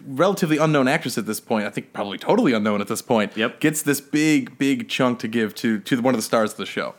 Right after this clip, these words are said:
Speaker 2: And I didn't really like it initially. Like, I didn't like the pushiness, and it almost seemed kind of, uh, I just, I didn't like how she went about it. But then you realize why she's doing it.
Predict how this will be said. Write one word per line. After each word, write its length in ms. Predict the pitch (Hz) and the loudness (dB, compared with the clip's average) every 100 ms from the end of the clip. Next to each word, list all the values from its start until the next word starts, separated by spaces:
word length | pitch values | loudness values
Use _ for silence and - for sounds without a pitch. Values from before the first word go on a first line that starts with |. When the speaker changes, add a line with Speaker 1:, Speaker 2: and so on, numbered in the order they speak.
| - | -8
Speaker 2:
And 120 | 131 | -2
I 40 | 135 | 2
didn't 320 | 180 247 135 | 2 2 2
really 280 | 113 160 123 | 2 2 2
like 380 | 80 82 - - | 2 0 0 -2
it 120 | 78 | -4
initially. 540 | 80 82 - 82 82 | -4 -4 -4 -4 -4
Like, 160 | 85 87 | -4 -2
I 80 | 98 | 0
didn't 180 | 123 | 0
like 180 | 156 160 | 0 0
the 80 | - | -2
pushiness, 800 | - - 135 127 117 113 113 107 | -4 -2 0 0 2 2 2 0
and 100 | 95 | -2
it 80 | 87 | 0
almost 340 | 104 127 123 | 0 0 0
seemed 300 | - 117 110 | 0 0 -2
kind 280 | 92 113 104 | 0 0 2
of, 220 | 101 90 | 0 0
uh, 300 | 92 87 85 76 - - - - _ - | 0 2 0 -4 -12 -20 -20 -20 _ -10
I 400 | 107 - 104 71 | -8 -6 -8 -6
just, 220 | 110 - | -6 -4
I 80 | 113 | -2
didn't 200 | 151 175 | 0 0
like 340 | 101 117 175 | 0 0 -2
how 180 | - 127 | 0 0
she 180 | 120 117 | 0 0
went 220 | 104 101 | 0 0
about 420 | - - 120 147 | 0 2 4 4
it. 260 | 87 80 - _ _ _ _ _ | 0 -2 -8 _ _ _ _ _
But 140 | 131 107 | -2 2
then 160 | 170 | 4
you 100 | 220 | 4
realize 520 | 151 147 147 131 107 90 | 4 4 4 4 2 0
why 280 | 90 98 | 2 2
she's 280 | 98 - 82 | 2 -2 -4
doing 320 | 78 82 80 | -2 -2 -4
it. 180 | 60 - | -8 -18